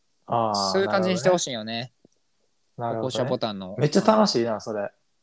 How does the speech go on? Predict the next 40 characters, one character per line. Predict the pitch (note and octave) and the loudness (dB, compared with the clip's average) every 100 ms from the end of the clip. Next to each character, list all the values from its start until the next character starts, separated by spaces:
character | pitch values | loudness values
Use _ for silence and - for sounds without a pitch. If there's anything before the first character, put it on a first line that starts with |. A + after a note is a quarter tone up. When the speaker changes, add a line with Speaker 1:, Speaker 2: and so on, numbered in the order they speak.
| _ _ | _ _
Speaker 2:
そ | - C3+ | 0 2
う | |
そ | - A2 - | 4 0 0
う。 | - _ _ | -14 _ _
Speaker 1:
そ | - A2+ | -8 -6
う | |
い | A2 | -6
う | |
の | G2 | -8
っ | F#2 | -12
て。 | - - - _ _ | -16 -16 -18 _ _
Speaker 2:
そ | - D3 C3 | -4 0 0
う、 | - | -2
な | D#3+ | -6
ん | C#3+ | 0
か | A#2+ | 0
散 | A#2+ D3+ D3 | 0 0 4
歩 | D#3 | 4
す | D3+ - | 2 0
る | D#3+ | 0
人 | D3+ - | 0 -4
増 | C3 | -2
え | |
る | B2+ | 0
か | A2+ | -2
も | D2+ | -10
し | - | -14
れ | A2+ | -16
ん。 | _ _ _ _ _ _ _ - | _ _ _ _ _ _ _ 0
Speaker 1:
増 | C3+ | 4
え | C3+ | 6
る | E3 | 6
や | C3 | 4
ろ | G#2+ | 2
な。 | G#2+ F#2+ - | -2 -4 -4
Speaker 2:
健 | C#3+ C3 | -4 2
康 | C#3 C3 | 4 4
増 | C3 B2+ | 4 2
進 | C3 B2 | 0 -2
に | A#2 A2 | -4 -6